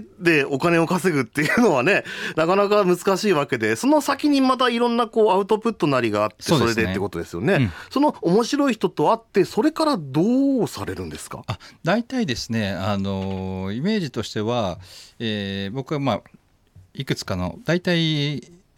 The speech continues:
Speaker 2: 十ぐらいのメディアで仕事をしてるんですけども、例えば何か、何か雑誌とかを読んでて、えー、この人面白いなって思ったりとか、人から紹介してもらったり、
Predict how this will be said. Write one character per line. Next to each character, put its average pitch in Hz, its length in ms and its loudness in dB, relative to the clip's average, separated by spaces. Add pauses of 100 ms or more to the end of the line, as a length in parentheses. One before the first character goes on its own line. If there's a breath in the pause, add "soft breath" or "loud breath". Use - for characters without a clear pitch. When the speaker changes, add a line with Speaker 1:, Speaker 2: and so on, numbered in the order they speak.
(320)
Speaker 2:
十 165 340 2
ぐ 170 100 0
ら 147 80 2
い 104 40 2
の 95 100 0
メ 98 140 2
デ 90 100 -2
ィ 87 40 0
ア - 20 -2
で 85 100 -6
仕 92 140 -8
事 90 220 -4
を 87 40 -4
し - 80 -12
て 101 80 -2
る 90 100 -2
ん 87 40 -4
で 82 100 -6
す - 80 -16
け 92 100 -6
ど 87 120 -6
も、 104 300 -2 (240 loud breath)
例 180 180 -2
え - 20 2
ば 113 220 -2 (300 loud breath)
何 135 160 -2
か、 90 320 -4 (560 soft breath)
何 127 180 0
か 101 80 -4
雑 90 180 -4
誌 - 60 -4
と - 60 -6
か 107 100 -4
を - 40 0
読 90 140 -2
ん 90 40 -4
で 82 120 -8
て、 127 480 -4 (100)
え 101 240 -4
ー、 98 40 -8
こ - 140 -10
の 185 80 -4
人 - 160 -6
面 135 100 0
白 139 180 2
い 135 40 4
な 120 200 4
っ 113 40 -2
て - 280 -6 (140)
思 120 140 2
っ - 20 -6
た 87 300 -2 (440)
り 95 120 -6
と 95 120 -6
か、 76 120 -8
人 - 200 -6
か 104 120 -2
ら 95 60 -2
紹 101 160 -2
介 95 160 -2
し - 40 -10
て - 80 -4
も 95 100 0
ら 90 60 0
っ - 40 -6
た 95 120 -4
り、 82 60 -6